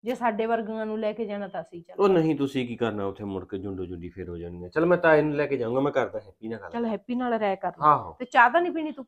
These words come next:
Speaker 2: ਨਹੀਂ, ਚਾਹ ਚੂਹ ਨਹੀਂ ਪੀਣੀ ਹੈਗੀ, ਚੱਲ ਬਣਾ ਲਓ ਸਬਜ਼ੀ ਭਾਜੀ, ਰੋਟੀ ਖਾ ਕੇ ਜਾਊਂਗਾ ਮੈਂ।
Speaker 1: ਚੰਗਾ।
Speaker 2: ਠੀਕ।
Speaker 1: ਲੈ, ਆ ਵੀ ਚੰਗਾ ਹੋ ਗਿਆ, ਆਪੇ ਤਾਏ ਨਾਲ ਜਾ ਵੜੂਗਾ। ਜੇ ਹੈਪੀ ਨਾਲ ਜਾ ਵੜਿਆ ਨਾ, ਐਵੇਂ ਲੜੋ ਲੜਾਈ ਹੋ ਜੂਗਾ ਉੱਥੇ, ਵਾਧਾ ਵੱਧ ਜੂਗਾ, ਟਿਕੀ ਟਕਾਈ ਗੱਲ ਨੂੰ ਪੁੱਠੀ ਪਾ ਦੇਣਗੇ।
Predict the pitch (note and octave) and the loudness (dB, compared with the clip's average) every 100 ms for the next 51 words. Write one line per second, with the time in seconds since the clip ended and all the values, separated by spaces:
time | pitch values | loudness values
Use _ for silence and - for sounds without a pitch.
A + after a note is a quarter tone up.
0 | F#3 G#3 G3 F#3+ G3 F#3+ F3 C3+ C3 C#3 | 0 4 6 6 4 0 -2 -4 -4 -4
1 | D3 D3+ C#3 B2 G#2 G2+ A2 G2+ A#2 B2 | -2 -2 0 0 0 -2 -8 -8 -10 -10
2 | B2 A#2 C3+ C#3 A2+ G2+ E2 E2 D#2 D2+ | -10 -12 -12 -14 -12 -16 -18 -20 -20 _
3 | A#3+ F3+ D3+ _ - - _ _ _ _ | -8 -8 -12 _ -16 -16 _ _ _ _
4 | _ _ _ _ _ _ _ _ _ - | _ _ _ _ _ _ _ _ _ -20
5 | D#3+ _ _ _ - F#3 F#3+ G#3 G3 F3+ | -20 _ _ _ -12 -8 -8 -6 -8 -8
6 | F3 E3 - G#2+ _ _ _ _ _ _ | -10 -12 -14 -16 _ _ _ _ _ _
7 | _ - G3+ A3 G#3+ G#3 F#3+ F#3 F#3+ F#3+ | _ -14 -6 -4 0 0 0 -4 -6 -2
8 | F3 D#3+ F#3+ E3 - - _ A3 A3 F#3+ | -2 -2 -6 -8 -10 -12 _ -4 -2 -2
9 | F#3+ B3+ B3 G#3+ G3 F#3 F#3 G3+ G#3+ G#3+ | -2 -2 0 0 2 2 2 0 -2 -4
10 | G#3+ - - A3 A3+ G#3 G3+ G#3 F#3+ F#3 | -6 -12 -6 -2 0 -2 -2 -2 -2 -2
11 | F#3+ F3+ F3 E3 D#3+ C3 C3 _ D#3+ F3 | -4 -6 -6 -10 -10 -12 -14 _ -12 -4
12 | D#3+ F3 F#3+ C#3 F#3+ F#3 F#3+ F#3 - _ | -4 -2 -2 -4 -6 -8 -10 -10 -14 _
13 | _ _ - B3 A#3 G#3 G#3+ G3+ G3 F#3+ | _ _ -6 -4 -4 -4 0 2 2 0
14 | F3 F#3 F3+ - - F#3+ D#3+ A#2+ C3 F#3+ | -2 -8 -12 -16 -14 -8 -8 -8 -12 -14